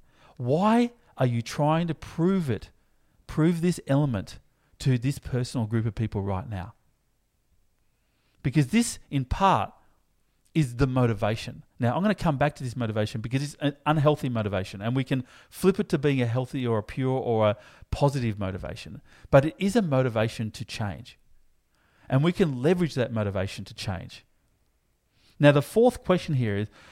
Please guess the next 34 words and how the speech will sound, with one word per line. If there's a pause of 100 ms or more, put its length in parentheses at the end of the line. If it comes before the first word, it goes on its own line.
(140)
after
the, (380)
"What
are
you
seeking
to
prove? (340)
Who
are
you
seeking
to
prove
that
to?
And
why
are
you
seeking
to
prove
it
now?" (380)
is, (420)
"How (180)
will
you
know (220)
you've
proved
it?" (1600)
This